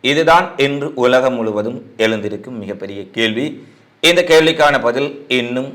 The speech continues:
தெரியாத சூழ்நிலையில் ஈரானிய தாக்குதலை எதிர்பார்த்து இஸ்ரேல், அமெரிக்கா மட்டுமல்ல, முழு உலகமும் காத்திருக்கின்றார்கள். இந்த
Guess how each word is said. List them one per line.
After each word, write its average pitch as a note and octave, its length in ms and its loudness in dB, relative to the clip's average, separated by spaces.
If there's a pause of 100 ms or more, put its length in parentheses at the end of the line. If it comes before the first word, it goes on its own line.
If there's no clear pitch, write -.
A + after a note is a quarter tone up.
(140)
தெரியாத G#2+ 480 2
சூழ்நிலையில் G2+ 500 -10 (200)
ஈரானிய A2 360 0 (120)
தாக்குதலை A2+ 520 -4
எதிர்பார்த்து F#2+ 540 -8 (480)
இஸ்ரேல், D#3 340 4 (300)
அமெரிக்கா C3 360 0 (100)
மட்டுமல்ல, A2 440 -4 (200)
முழு A#2+ 200 -4 (120)
உலகமும் G#2 460 -6
காத்திருக்கின்றார்கள். G#2 800 -4 (600)
இந்த G#3 180 6